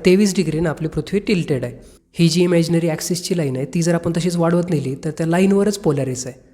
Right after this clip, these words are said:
आणि बाकीचे तारे त्या लाईनच्या भोवताली. ही जर एकदम थोडक्यात समजून घ्यायचं असेल, तर एक काम करा, फॅनच्या खाली उभं राहा. आता इमॅजिन करा की तुमच्या सेंटरमधून सरळ ॲक्सिसची लाईन जाते, ही लाईन सरळ चालली फॅनवरून. फॅन म्हणजे Polaris. स्वतःभोवती गोल फिरताना पूर्ण रूम सगळी या साईडनं त्या साईडकडे फिरायलेलं दिसेल,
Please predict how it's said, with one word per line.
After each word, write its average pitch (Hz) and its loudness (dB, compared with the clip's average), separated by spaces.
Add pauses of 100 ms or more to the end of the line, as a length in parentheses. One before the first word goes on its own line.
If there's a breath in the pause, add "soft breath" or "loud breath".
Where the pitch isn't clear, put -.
(140)
आणि 151 4
बाकीचे 165 0
तारे 156 2
त्या 180 -2
लाईनच्या 180 2
भोवताली. 147 -2 (300)
ही 185 2
जर 208 6
एकदम 208 2
थोडक्यात 190 -2
समजून 175 0
घ्यायचं 165 -2
असेल, 143 -6
तर 170 2
एक 165 0
काम 139 0
करा, 135 -8 (280)
फॅनच्या 165 0
खाली 156 0
उभं 135 -2
राहा. 120 -10 (240)
आता 151 2
इमॅजिन 170 2
करा 143 -4
की 156 -8
तुमच्या 160 -4
सेंटरमधून 165 0
सरळ 170 0
ॲक्सिसची 165 -2
लाईन 139 0
जाते, 123 -10
ही 151 -2
लाईन 151 0
सरळ 170 0
चालली 165 -2
फॅनवरून. 143 0 (200)
फॅन 151 2 (320)
म्हणजे 147 0
Polaris. 139 0 (260)
स्वतःभोवती 160 0
गोल 160 2
फिरताना 151 -2
पूर्ण 160 -2
रूम 170 2
सगळी 180 0
या 165 2
साईडनं 165 -2
त्या 165 0
साईडकडे 156 -2
फिरायलेलं 151 0
दिसेल, 135 -4